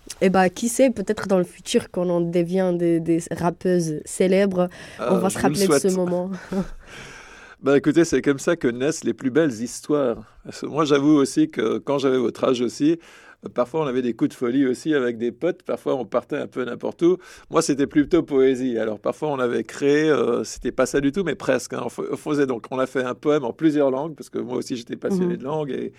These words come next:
Speaker 2: cette formation. Et on commençait, chacun faisait une ligne, on continuait une histoire complètement folle dingue. <laughs> Et après, c'était fou. C'était
Speaker 1: Mhm.
Speaker 2: fou.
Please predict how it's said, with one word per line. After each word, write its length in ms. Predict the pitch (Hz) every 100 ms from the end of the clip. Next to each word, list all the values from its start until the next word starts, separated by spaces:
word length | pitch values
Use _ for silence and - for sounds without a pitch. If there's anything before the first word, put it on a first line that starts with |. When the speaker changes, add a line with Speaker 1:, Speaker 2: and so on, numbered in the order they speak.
| - -
Speaker 2:
cette 200 | 113 -
formation. 500 | 113 123 - 165 160 - - -
Et 60 |
on 80 | 139
commençait, 520 | 131 156 151 139 139 135
chacun 280 | 143 147
faisait 280 | 143 135 131
une 100 | 127
ligne, 220 | 139 165
on 60 | 127
continuait 400 | - 139 139 135
une 60 | 123
histoire 300 | 113 151 156 _
complètement 400 | - - 139 139
folle 320 | - 131 127
dingue. 260 | 127 156 160 - -
<laughs> 220 | 196 -
Et 80 | - -
après, 480 | 156 156 - 156 175 202 269 -
c'était 400 | - - - 175
fou. 240 | - 196 - _ _
C'était 300 | 156 185 185
Speaker 1:
Mhm. 60 |
Speaker 2:
fou. 140 | 202